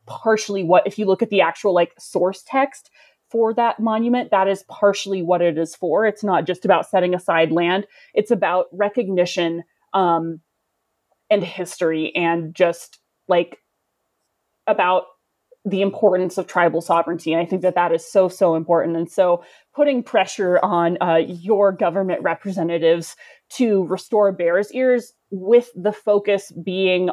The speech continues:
on Indigenous inclusion is, is huge. Um, we should also restore the Endangered Species Act, which was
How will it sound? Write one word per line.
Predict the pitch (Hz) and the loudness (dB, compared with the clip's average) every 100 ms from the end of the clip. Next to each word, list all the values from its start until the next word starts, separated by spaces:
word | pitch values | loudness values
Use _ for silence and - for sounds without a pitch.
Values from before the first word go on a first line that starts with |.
| - | 0
on | 175 165 160 | 2 2 0
Indigenous | 175 180 160 170 175 165 - | 0 -2 0 -2 -2 -4 -4
inclusion | - 160 - - - 156 | -6 -6 -6 -8 -8 -8
is, | 120 170 | -10 -8
is | - - | -8 -8
huge. | - 165 95 - | -6 -4 -4 -2
Um, | 165 160 | 0 0
we | 160 | -2
should | - 202 | -2 0
also | 202 240 | 0 0
restore | 190 - 208 208 | -2 -2 0 0
the | 202 | 0
Endangered | 185 175 180 175 175 | -2 -2 0 0 -4
Species | - 170 190 - 233 | -6 -10 -8 -4 0
Act, | 233 226 - | 2 0 -4
which | 185 - | -4 0
was | 180 170 | 0 -2